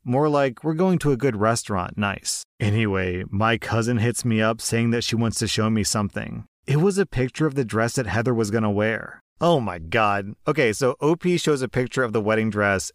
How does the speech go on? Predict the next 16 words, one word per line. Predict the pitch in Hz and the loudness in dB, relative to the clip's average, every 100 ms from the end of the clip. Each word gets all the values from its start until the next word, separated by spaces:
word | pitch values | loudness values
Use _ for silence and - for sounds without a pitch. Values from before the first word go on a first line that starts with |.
| - | -4
and | 123 131 | -2 2
this | 151 - | 0 0
looks | 185 240 - | -2 -2 -2
like, | 202 165 135 - _ | 2 2 0 -8 _
how | - - | -8 0
do | 151 | 0
I | 110 | 0
describe | 95 - 95 87 | -2 -2 -2 -2
this? | 85 67 - - _ | -6 -8 -10 -14 _
It's | - 156 190 | -6 -2 0
like | 190 - | 0 0
a | 160 | -2
Disney | 135 104 127 143 156 170 185 175 | -2 -2 0 2 2 0 0 0
princess | - - 131 131 - 131 113 - - | -6 -2 0 0 0 2 2 0 -6
wedding | 107 101 117 120 113 | -4 0 2 2 2
gown. | 107 98 95 87 | 0 -2 -4 -12